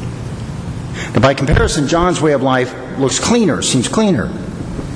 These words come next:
He chooses truth above all else. He calls out truth to Herod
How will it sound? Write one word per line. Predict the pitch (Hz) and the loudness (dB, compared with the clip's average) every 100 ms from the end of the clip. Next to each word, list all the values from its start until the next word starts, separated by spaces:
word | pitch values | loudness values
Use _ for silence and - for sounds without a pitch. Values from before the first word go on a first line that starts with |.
| - - - - - | -6 -4 -4 -2 2
He | 180 | 4
chooses | 214 175 175 | 4 2 2
truth | - 214 196 - | 0 2 2 2
above | 123 120 | 0 2
all | 104 107 95 | 2 2 0
else. | - - - - - - - | -2 -4 -4 -6 -8 -8 0
He | 131 | 0
calls | - 165 143 | 2 2 2
out | 127 - | 0 2
truth | 185 175 180 | 0 2 0
to | 135 | 2
Herod | 202 202 190 | 2 2 2